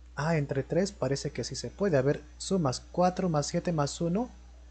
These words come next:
doce. Doce sí se puede entre tres. Allá, abajo también, entonces sí, entre tres se podía.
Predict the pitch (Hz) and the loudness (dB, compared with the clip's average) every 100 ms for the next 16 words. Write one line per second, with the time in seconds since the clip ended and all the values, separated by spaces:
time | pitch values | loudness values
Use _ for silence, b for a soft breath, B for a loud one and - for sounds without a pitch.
0 | - - - - 139 202 190 127 113 - | -20 -20 -20 -4 2 2 2 -4 -8 -6
1 | 127 196 196 170 170 156 - 147 156 160 | 0 2 2 -2 0 -2 -2 0 0 0
2 | 117 - 180 151 - - 110 131 170 120 | -4 -2 0 0 -2 -8 -4 0 0 0
3 | 110 110 139 196 185 120 151 139 123 143 | -6 -6 -4 -4 -2 -2 0 -2 -2 -2
4 | 135 117 214 185 - 113 117 113 - 190 | -2 -2 -2 -2 -2 -4 -4 -6 -2 -2
5 | 185 156 120 180 170 | 0 -4 -2 2 2